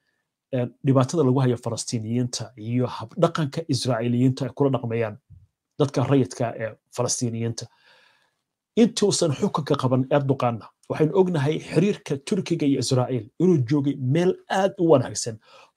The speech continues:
oo xitaa labada waddan ay samayn jireen, eh, dhoolatus military. Xiriirkooda meesha uu gaaray.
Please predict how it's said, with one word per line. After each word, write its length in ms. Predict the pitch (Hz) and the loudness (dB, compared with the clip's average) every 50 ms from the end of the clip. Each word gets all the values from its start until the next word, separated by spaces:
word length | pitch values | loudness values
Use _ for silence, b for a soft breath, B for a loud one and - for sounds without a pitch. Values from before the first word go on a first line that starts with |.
| _ - | _ 2
oo 160 | 190 190 180 | 4 4 4
xitaa 460 | 131 127 160 151 - - - 156 - - | 2 0 -4 -4 -4 -2 -2 -2 0 2
labada 280 | 139 143 160 190 165 | 2 2 4 4 2
waddan 280 | 127 113 113 113 123 120 | 2 0 0 -2 -2 -4
ay 100 | 120 120 | -2 -2
samayn 340 | - - 135 135 139 143 139 | -2 -2 0 0 0 0 0
jireen, 360 | - 135 127 127 120 113 - _ _ _ _ _ _ _ _ _ - - 123 | 0 0 0 0 0 -2 -8 _ _ _ _ _ _ _ _ _ -14 -8 -6
eh, 180 | 120 113 110 117 - _ _ _ - 135 | -6 -6 -6 -8 -12 _ _ _ 0 4
dhoolatus 460 | 139 139 135 123 - - - - 123 | 4 6 4 4 0 -2 -4 -4 -4
military. 440 | 120 110 110 - - - - 95 98 _ _ _ _ _ - | -4 -6 -6 -8 -10 -10 -12 -12 -12 _ _ _ _ _ -4
Xiriirkooda 440 | - 143 175 180 - - - 147 135 | 0 2 2 2 0 -2 -2 -2 -2
meesha 360 | 135 151 170 160 160 - - | -2 -2 -2 -2 -2 -2 0
uu 120 | - 139 127 | 0 0 0
gaaray. 380 | 104 127 120 92 - - - | 0 -2 -6 -6 -6 -12 -14